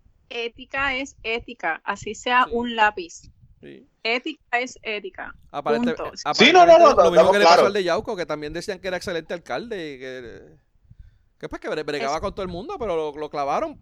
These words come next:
Speaker 2: por, a-, al revés, utilizó los beneficios de alcalde de él y utilizó veinte trucos para ayudar más gente.
Speaker 1: Eso sí, eso está triste, pero,
Speaker 2: Y,
Speaker 1: pues,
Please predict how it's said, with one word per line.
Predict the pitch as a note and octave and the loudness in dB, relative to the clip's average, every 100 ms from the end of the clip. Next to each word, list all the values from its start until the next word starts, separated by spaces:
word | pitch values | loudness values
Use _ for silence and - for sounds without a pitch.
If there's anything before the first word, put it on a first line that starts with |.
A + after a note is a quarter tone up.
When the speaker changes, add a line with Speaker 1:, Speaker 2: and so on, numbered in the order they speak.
| _ - | _ -8
Speaker 2:
por, | F#3 F3 - | -8 -8 -6
a-, | D#3 | -6
al | C3+ D#3 | -4 -6
revés, | D#3 D#3 G#3 C4 - | -4 -6 -6 -8 -10
utilizó | D#3 D#3+ D#3 F3+ | -14 -12 -8 -8
los | G#3 | -6
beneficios | A#3+ A#3 A3 A#3+ B3+ A3+ | -6 -8 -10 -12 -8 -10
de | A3 | -8
alcalde | A3 - A#3+ A#3+ A#3 | -12 -8 -8 -6 -8
de | B3+ B3+ | -6 -8
él | G3 | -10
y | |
utilizó | D#3+ D3 D3+ E3 | -12 -12 -12 -10
veinte | G3+ G3+ A3 | -10 -10 -10
trucos | C4 C#4+ A3+ | -10 -14 -12
para | G3 | -12
ayudar | D#3 D#3+ | -10 -10
más | G3+ F#3 | -10 -12
gente. | D#3 - A#2+ _ _ _ _ _ _ _ _ _ - - _ _ _ - | -12 -14 -20 _ _ _ _ _ _ _ _ _ -20 -20 _ _ _ -6
Speaker 1:
Eso | D4 F#4 | -6 -6
sí, | D#4 E4+ B3 | -8 -8 -8
eso | B3+ F4 | -10 -10
está | - B3+ | -6 -8
triste, | A#3+ G3 F#3 G3 F3+ F#3+ _ _ _ | -8 -14 -16 -18 -18 _ _ _ _
pero, | - G#3 G3+ G3+ | -8 -6 -6 -10
Speaker 2:
Y, | A#2 | -8
Speaker 1:
pues, | A2 A3+ D4+ | 0 4 2